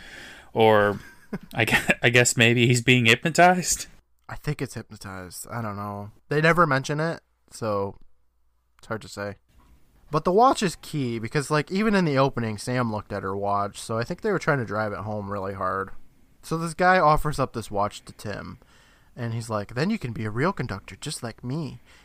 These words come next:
Speaker 2: And Tim reaches out to grab it, but they're interrupted by Hank, who yells something in the distance, and then we see him walk through the pine trees. And we look over at Tim, who still got his hand outstretched to grab the watch from Ray,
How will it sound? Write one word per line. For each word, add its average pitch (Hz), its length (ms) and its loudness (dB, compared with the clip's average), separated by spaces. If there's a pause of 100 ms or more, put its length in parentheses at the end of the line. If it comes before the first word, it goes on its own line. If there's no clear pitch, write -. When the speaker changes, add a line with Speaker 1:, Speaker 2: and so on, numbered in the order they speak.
(120)
Speaker 2:
And 113 180 -10
Tim 185 280 0
reaches 165 320 -2
out 135 140 2
to 123 80 -4
grab 107 320 -6
it, 104 180 -6 (320)
but 120 100 -4
they're 127 160 -4
interrupted 151 440 0
by 120 180 0
Hank, 110 320 -6
who 113 100 -10
yells 107 300 -4
something 101 380 -8
in 98 80 -10
the 98 80 -12
distance, 98 600 -12
and 110 140 -8
then 113 80 -4
we 117 100 -4
see 127 200 -6
him 123 100 -4
walk 107 240 -2
through 104 140 -12
the 98 80 -12
pine 139 320 0
trees. - 480 -18 (580)
And 135 100 -2
we 156 60 2
look 190 200 2
over 165 200 4
at 123 140 0
Tim, 123 340 -2 (300)
who 131 80 -4
still 165 320 0
got 131 340 0
his 120 140 -6
hand 120 280 -4
outstretched 98 640 -6
to 120 60 -8
grab 117 240 -4
the 117 80 -4
watch 113 240 -2
from 110 240 -8
Ray, 131 380 2